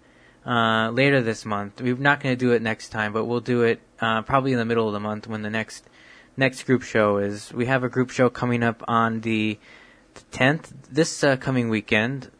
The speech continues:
April tenth, and then, uh, we'll skip a week, and then we'll come back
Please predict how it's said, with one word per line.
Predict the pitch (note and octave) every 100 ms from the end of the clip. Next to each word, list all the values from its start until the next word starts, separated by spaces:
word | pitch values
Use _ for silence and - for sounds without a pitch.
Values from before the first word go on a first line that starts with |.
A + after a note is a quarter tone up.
| -
April | B2+ A#2+ A#2+
tenth, | - A#2+ C3+ C3+ -
and | A#2
then, | A#2+ A#2+ A#2
uh, | A2+ A2+ A2 A2
we'll | A2 A2+
skip | - B2+ B2+
a |
week, | C3+ B2 B2
and | A#2
then | A#2
we'll | A#2
come | - A#2
back | A2+ A2 -